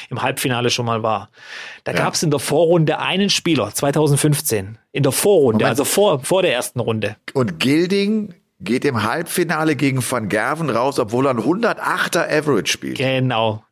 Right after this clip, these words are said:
Speaker 1: genau.
Speaker 2: Ne? Das Jahr. Das gewinnt dann am
Speaker 1: Ja.
Speaker 2: Ende M V G gegen Peter Wright. Okay,
Speaker 1: Ja.
Speaker 2: also vor-,
Speaker 1: Auf jeden
Speaker 2: okay,
Speaker 1: Fall.
Speaker 2: wegen
Speaker 1: Aber um den soll's
Speaker 2: ja.
Speaker 1: jetzt gar nicht gehen. In der Vorrunde
Speaker 2: Nee.
Speaker 1: gab's einen Spieler, der ist zwanzig fünfzehn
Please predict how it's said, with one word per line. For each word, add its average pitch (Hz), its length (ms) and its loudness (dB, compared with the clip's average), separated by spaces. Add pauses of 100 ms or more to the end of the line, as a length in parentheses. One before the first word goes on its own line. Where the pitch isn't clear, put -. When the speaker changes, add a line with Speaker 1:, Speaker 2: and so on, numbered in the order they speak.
(140)
Speaker 1:
genau. 107 360 -4
Speaker 2:
Ne? 151 260 0
Das 151 300 0
Jahr. 139 440 -2
Das - 140 -4
gewinnt 123 340 0
dann 131 260 0
am - 100 -2
Speaker 1:
Ja. 127 80 0
Speaker 2:
Ende 123 340 0
M 123 200 -2
V 123 80 0
G 117 200 0
gegen 107 300 -2
Peter 104 280 0
Wright. 73 360 -2 (260)
Okay, - 260 2
Speaker 1:
Ja. - 40 -2
Speaker 2:
also 110 240 0
vor-, 131 200 -2
Speaker 1:
Auf 143 80 0
jeden - 120 4
Speaker 2:
okay, 123 200 0
Speaker 1:
Fall. 98 100 -4
Speaker 2:
wegen 151 200 0
Speaker 1:
Aber 160 140 2
um 202 140 2
den 233 160 4
soll's 214 180 4
Speaker 2:
ja. 220 60 2
Speaker 1:
jetzt - 100 -4
gar 196 160 -2
nicht 190 160 -2
gehen. 117 220 -2
In 135 80 0
der 156 100 2
Vorrunde 220 540 2
Speaker 2:
Nee. - 20 0
Speaker 1:
gab's 180 340 0
einen 175 100 0
Spieler, 151 480 2
der 135 120 2
ist 151 140 0
zwanzig 208 400 0
fünfzehn 113 680 0